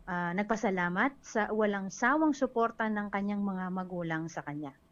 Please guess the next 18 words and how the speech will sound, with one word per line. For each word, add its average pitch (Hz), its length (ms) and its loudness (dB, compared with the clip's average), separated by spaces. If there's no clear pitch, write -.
Lalaban 233 480 4
din 240 80 4
si 233 80 -2
Cantor 233 480 4
sa 220 240 4
one 240 320 4
hundred 269 400 4
meter, 247 720 4
ah, 208 400 2
athletics, 240 960 0
ah, 208 400 6
ah, 190 320 2
para 208 240 4
sa 214 160 2
le-, 214 140 -2
elementary 214 720 0
for 208 240 -2
boys 196 480 2